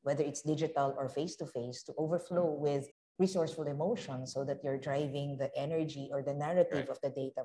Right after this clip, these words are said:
Speaker 1: forward. It's still possible. And the other thing that we're trying to minimize would be the role of other factors to make meetings
Speaker 2: Mm.
Speaker 1: or interactions wonderful, awesome, right? Somehow, because we're asking, is it online or offline, we have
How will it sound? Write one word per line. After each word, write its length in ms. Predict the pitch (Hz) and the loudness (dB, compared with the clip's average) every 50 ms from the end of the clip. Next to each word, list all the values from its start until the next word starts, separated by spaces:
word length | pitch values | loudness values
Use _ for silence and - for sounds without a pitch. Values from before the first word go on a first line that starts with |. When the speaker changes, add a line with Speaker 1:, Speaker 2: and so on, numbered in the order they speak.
| - | -6
Speaker 1:
forward. 460 | - 135 131 127 127 123 117 113 120 - _ _ _ _ _ _ _ _ _ - | -4 -4 -2 -2 -2 -4 -4 -6 -8 -10 _ _ _ _ _ _ _ _ _ -8
It's 160 | - 220 196 | -6 -4 2
still 160 | - 330 339 | 8 8 8
possible. 540 | 339 294 214 240 - - 175 139 135 139 139 - _ _ _ - - | 8 8 6 6 6 6 4 4 4 2 2 -2 _ _ _ 6 8
And 120 | 277 277 | 10 10
the 100 | 277 214 | 10 10
other 200 | 277 302 370 370 | 10 10 10 8
thing 300 | - - - 269 262 247 | 4 4 4 4 6 8
that 140 | 240 220 196 | 8 8 8
we're 100 | 202 208 | 8 4
trying 340 | 202 - 214 196 220 233 226 | 4 4 2 2 2 2 2
to 80 | 208 175 | 2 2
minimize 760 | 160 165 170 196 220 202 160 139 131 127 135 135 - - - _ _ _ - | 4 6 6 6 6 4 4 2 0 -2 -4 -6 -8 -10 -14 _ _ _ -2
would 180 | - 220 202 190 | 2 4 4 6
be 80 | 233 226 | 6 8
the 140 | 220 214 | 8 8
role 560 | 202 190 190 214 226 254 277 277 277 - - - | 8 8 10 10 12 12 10 8 6 4 4 6
of 180 | 190 190 - - - - - _ _ - | 4 4 4 2 -10 -16 -20 _ _ 4
other 400 | 214 233 247 220 240 240 233 233 | 6 6 8 8 8 8 8 8
factors 800 | 233 - 190 180 180 175 - - - 180 165 165 165 165 - - | 6 4 4 4 4 4 0 2 4 6 6 6 4 2 0 -2
to 100 | - 170 | -2 0
make 460 | 160 156 160 160 160 160 160 160 - | 0 2 2 4 2 2 0 -4 -4
meetings 720 | 170 165 165 160 160 156 147 135 135 135 131 - - - - | -2 0 0 0 0 -2 -2 -2 -2 -4 -6 -8 -10 -6 -4
Speaker 2:
Mm. 200 | 117 107 92 - - _ _ _ - | -4 -4 -4 -4 -10 _ _ _ 2
Speaker 1:
or 200 | 160 160 151 - | 4 4 4 4
interactions 1000 | 175 170 160 170 160 - 135 135 135 - - - 135 135 139 135 - - - - - | 2 0 0 2 0 0 0 -2 -6 -6 -10 -8 -6 -6 -6 -6 -8 -12 -12 -6 -2
wonderful, 720 | 190 185 202 226 240 214 214 185 - 160 139 127 131 - - | 2 4 6 6 6 6 6 4 4 2 -4 -4 -2 0 2
awesome, 400 | 170 170 170 160 - 151 135 131 | 2 2 2 0 -4 -6 -6 -6
right? 280 | 127 127 147 185 185 - _ _ _ _ _ _ - | -2 2 2 2 2 0 _ _ _ _ _ _ -6
Somehow, 640 | - - - 247 240 247 233 214 226 214 214 226 233 | 0 4 6 6 8 8 6 6 8 10 10 10 10
because 360 | 208 202 196 - 202 196 - | 8 8 6 6 6 6 6
we're 260 | - 190 190 175 - - | 8 10 10 10 10 8
asking, 440 | 170 180 185 185 - - 196 185 190 - | 4 4 4 2 2 2 2 4 4 4
is 120 | 170 147 | 4 6
it 140 | 165 160 160 - | 6 6 6 4
online 440 | 165 170 175 175 170 160 160 156 151 | 0 2 2 4 4 4 4 2 2
or 80 | 147 | 2
offline, 640 | - 151 165 180 - 160 139 131 139 139 151 160 156 | 4 4 4 4 2 -2 -4 -4 -4 -4 -4 -2 0
we 160 | 165 175 180 | 2 4 4
have 200 | 170 165 151 156 | 4 2 0 -2